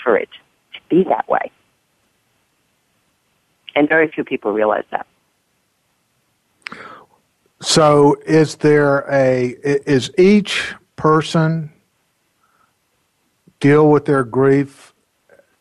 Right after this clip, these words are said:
Speaker 2: on their own terms? I mean, is, is there a healthy way to deal with grief, and then there's a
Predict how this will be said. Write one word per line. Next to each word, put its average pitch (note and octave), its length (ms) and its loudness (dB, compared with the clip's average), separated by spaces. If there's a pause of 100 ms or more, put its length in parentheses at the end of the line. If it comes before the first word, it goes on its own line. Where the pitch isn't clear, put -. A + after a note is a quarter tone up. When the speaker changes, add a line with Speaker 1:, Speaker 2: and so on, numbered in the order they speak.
(120)
Speaker 2:
on B2+ 200 -2
their A2+ 160 -4
own B2+ 420 -2
terms? C#3 760 -2
I A2+ 120 -4
mean, B2 460 -2
is, B2 340 -2
is D3 260 2
there C#3+ 420 2
a A#2 360 -4 (340)
healthy C#3+ 440 2
way C#3 260 4
to C3+ 100 -4
deal C#3 340 0
with B2 160 -6
grief, C3+ 380 0
and A#2+ 120 -4
then C3 220 0
there's B2 320 0
a G#2+ 340 2